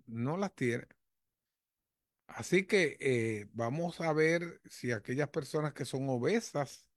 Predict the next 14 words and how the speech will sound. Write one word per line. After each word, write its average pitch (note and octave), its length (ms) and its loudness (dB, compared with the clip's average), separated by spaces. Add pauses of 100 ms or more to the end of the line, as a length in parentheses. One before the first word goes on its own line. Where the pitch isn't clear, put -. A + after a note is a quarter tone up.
(500)
se - 200 -6
esfuerzan C#3+ 580 -2
un C3 160 -4
poco C3 340 -4
más E3+ 560 -6 (880)
en G#2+ 560 -2 (560)
meterse A#2+ 580 -4
en D3 120 -2
programas, C3 600 -4
¿verdad?, B2 300 -4
de B2+ 180 -4
rebajar A2 480 -6
de C#3 120 -2
peso, E3+ 440 -6